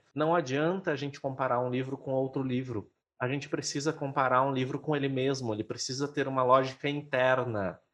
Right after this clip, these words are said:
Ele precisa fazer sentido na sua obra. E não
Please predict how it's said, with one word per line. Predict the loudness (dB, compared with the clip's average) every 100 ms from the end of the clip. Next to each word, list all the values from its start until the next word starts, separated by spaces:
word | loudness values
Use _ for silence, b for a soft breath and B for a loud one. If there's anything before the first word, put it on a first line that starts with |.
| _
Ele | -8
precisa | -6 -6 -4 -4
fazer | -4 -2 -4
sentido | -4 -8 -6 -6 -4
na | -4 0 2 2 0 -2
sua | -6 0 2
obra. | 6 6 4 2 -2 -4 -10 _
E | -4
não | 0 2 2 2 0 -4 -6